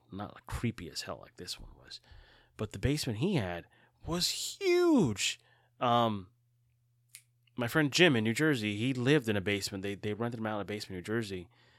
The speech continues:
and it was almost that size, but it was really, really decked out. He had, like, a Super Nintendo, he had his own bathroom, this huge bed, privacy. It was, like, if I would ever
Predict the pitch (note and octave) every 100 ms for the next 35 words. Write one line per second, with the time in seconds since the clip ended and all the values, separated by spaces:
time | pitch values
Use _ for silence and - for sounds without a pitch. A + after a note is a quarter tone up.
0 | _ _ _ A#2 A2+ - - B2+ C3 A2+
1 | A#2 A2+ G#2+ G2 G#2+ G2 - G#2+ F#2 -
2 | D#3+ G2+ F2 _ F3 A#3+ C4 D#3 G2 F2
3 | A#2+ G3 D3+ G2 - G#2+ G2 - A2 F#2+
4 | G#2+ A2 F2+ F2 E2 - - C3 G#2+ F#2
5 | - D#3+ C#3+ C#3 B2+ B2 A#2 G#2+ - -
6 | - - G#2 F#2+ E2 - D#3+ D3+ C#3+ -
7 | C#3 C3+ B2+ - - - - - - A#2
8 | F2+ - - E3 D3+ C#3+ C3+ A#2+ - -
9 | C#3 C3+ B2+ - C3 C3+ G3 A#2+ F#2+ -
10 | - _ _ - A2+ A2+ E3+ B3 A3 F#3+
11 | E3